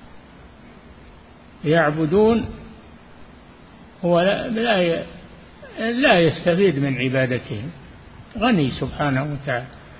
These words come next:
لكن هم المحتاجون إلى هذه العبادة. فمن رحمته أنه أمرهم بها لأنها مصلحتهم وخيرهم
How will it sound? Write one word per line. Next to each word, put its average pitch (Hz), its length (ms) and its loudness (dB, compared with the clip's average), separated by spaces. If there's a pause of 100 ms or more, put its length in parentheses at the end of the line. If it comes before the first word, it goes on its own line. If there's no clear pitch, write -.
(240)
لكن 165 380 2
هم 202 200 4
المحتاجون 147 760 0
إلى 131 160 0
هذه 120 420 -2
العبادة. 113 600 -4 (1300)
فمن 139 200 0
رحمته 185 760 0
أنه 165 440 0
أمرهم 135 480 2
بها 117 260 0 (1160)
لأنها 170 600 0
مصلحتهم 175 920 -2
وخيرهم 135 500 0